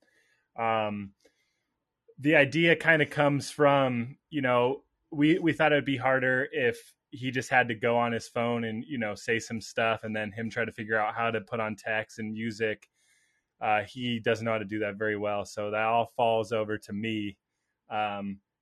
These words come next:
but if you ever noticed, if you follow Gary V, Ga-, Ga-, Gary Vaynerchuk, he does a lot of content. He takes all of his stuff,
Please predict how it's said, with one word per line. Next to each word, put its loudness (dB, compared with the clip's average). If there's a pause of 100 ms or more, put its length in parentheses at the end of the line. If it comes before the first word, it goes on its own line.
but 2 (160)
if -2
you 6
ever 8
noticed, 4
if -12
you -2
follow 6
Gary 2
V, -4
Ga-, -4
Ga-, -2
Gary 0
Vaynerchuk, -2
he -6
does 4
a -4
lot 4
of 0
content. -2 (360)
He -10
takes -2
all 4
of -4
his -4
stuff, 0